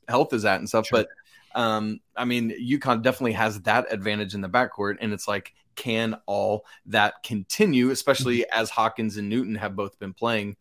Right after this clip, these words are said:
Speaker 1: so far in the tournament? And speaking of all that, Andy, uconn may be this seven and a half point favorite, sure, but San Diego State laughs in the
Speaker 2: <laughs>
Speaker 1: face of a, of a difficult line. They've played the,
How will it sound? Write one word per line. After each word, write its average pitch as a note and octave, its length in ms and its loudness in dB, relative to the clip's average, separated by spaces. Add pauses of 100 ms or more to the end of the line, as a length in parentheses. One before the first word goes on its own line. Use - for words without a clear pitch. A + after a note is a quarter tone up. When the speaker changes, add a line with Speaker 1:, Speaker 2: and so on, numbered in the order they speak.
(200)
Speaker 1:
so G2 220 -6
far F#2+ 420 -6 (300)
in G2 360 -6 (300)
the G#2+ 100 -4
tournament? B2+ 540 0
And A2 180 -4
speaking A3 400 2
of B2 120 4
all C#3+ 180 12
that, G#2+ 180 4
Andy, B2 400 4 (460)
uconn C#3+ 720 4
may D3 240 4
be F#3+ 180 4
this C#3+ 220 0
seven C#3 340 4
and B2 120 0
a A2+ 40 0
half C3 260 4
point B2 280 -2
favorite, G2+ 340 -2
sure, - 380 -4 (420)
but F#3+ 160 4
San D#4 220 0
Diego G3+ 300 8
State C#3+ 540 2 (200)
laughs D#3 720 6 (200)
in D#3+ 160 6
the C#3+ 100 4
Speaker 2:
<laughs> C3+ 100 0
Speaker 1:
face D3 240 6
of C#3+ 140 6
a, C3 160 4 (120)
of C#3+ 80 -4
a D3+ 80 0
difficult D3 580 2
line. C3 300 2
They've G3+ 220 4
played D#3+ 360 4
the, B2+ 280 2